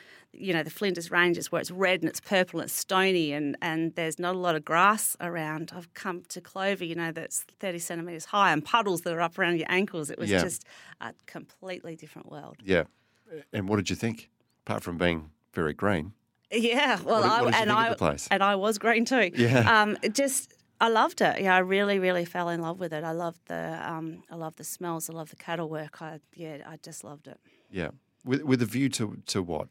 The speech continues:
Speaker 2: Just being a, I suppose, a professional farmer, for want of a better
Speaker 1: Yeah, I
Speaker 2: phrase.
Speaker 1: always wanted to buy my own land. So when I
Speaker 2: Yeah.
Speaker 1: was in year eleven, no, year ten,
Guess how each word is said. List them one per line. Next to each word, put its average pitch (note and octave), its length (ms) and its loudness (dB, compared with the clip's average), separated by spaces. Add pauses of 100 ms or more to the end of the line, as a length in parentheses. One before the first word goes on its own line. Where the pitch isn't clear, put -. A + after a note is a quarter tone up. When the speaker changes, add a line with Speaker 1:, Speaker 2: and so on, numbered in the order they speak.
Speaker 2:
Just - 220 -6
being E2+ 260 -4
a, D2+ 140 -8 (520)
I - 60 -16
suppose, E2+ 320 -2
a D2+ 40 -8
professional E2 560 -6
farmer, D#2+ 360 -6
for - 140 -12
want D2+ 160 -8
of D2 60 -12
a D2 40 -12
better - 200 -4
Speaker 1:
Yeah, A#3+ 220 2
I G3+ 100 4
Speaker 2:
phrase. - 100 0
Speaker 1:
always G3+ 380 4
wanted F#3 240 2
to F#3 100 -2
buy F3 200 0
my E3+ 300 -2
own E3+ 80 -2
land. E3+ 260 0
So A3 140 2
when A#3+ 200 4
I D4 60 4
Speaker 2:
Yeah. B3 60 4
Speaker 1:
was G3+ 140 -2
in F3+ 120 0
year E3+ 180 2
eleven, E3+ 480 -2
no, F#3+ 120 0
year F3 200 -2
ten, F3 500 -6